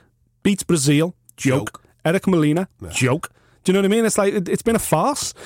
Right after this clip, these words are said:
Speaker 1: Then he fights Klitschko, one of the best heavyweight fights of all time, one of my favourite Klitschko performances. Joshua proves he had the balls as well as the skills to get it done.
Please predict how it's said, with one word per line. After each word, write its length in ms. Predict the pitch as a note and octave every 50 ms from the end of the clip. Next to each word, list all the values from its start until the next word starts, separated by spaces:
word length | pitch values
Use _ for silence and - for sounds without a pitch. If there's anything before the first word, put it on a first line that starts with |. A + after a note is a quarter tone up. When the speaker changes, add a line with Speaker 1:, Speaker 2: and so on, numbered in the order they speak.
| - -
Speaker 1:
Then 80 | - G3
he 60 | G#3 G3+
fights 240 | - A#3+ A#3 -
Klitschko, 500 | - - - E3+ D#3+ - - - E3+ E3+
one 100 | E3 F3
of 40 | E3+
the 40 | E3
best 260 | C#3+ - F3+ E3 -
heavyweight 280 | F3+ E3 E3 E3 D#3+ D3
fights 300 | - - D#3+ D#3 - -
of 100 | C#3+ B2+
all 160 | D3+ D3 D3
time, 320 | C#3 - D3 C#3+ C#3+ D3
one 100 | D3+ D3+
of 60 | D3 D3
my 80 | D3
favourite 380 | C3 - - D#3 D3+ C#3 D3 -
Klitschko 400 | - - D3 - - - D3 C#3
performances. 680 | - C3+ - - C#3+ C#3+ D3 D3 - - D3+ C#3+ - - - - - - -
Joshua 320 | - E3 D#3+ - - D#3 D3
proves 360 | - - D#3+ D#3+ D#3+ C#3+ C3+
he 40 | D3+
had 220 | D3 C#3+ C#3+ B2
the 40 | D3
balls 540 | A#2+ A2 C#3+ C3+ C3+ C3+ C#3 C#3 C#3+ C#3 -
as 140 | - - C#3+
well 120 | C#3+ C#3
as 120 | C#3 C3
the 80 | - B2
skills 420 | - - - C#3+ C#3 C#3+ C#3+ C3+
to 80 | - C#3+
get 160 | B2+ C#3+ C3
it 140 | C3+ - -
done. 180 | C#3+ C#3+ D3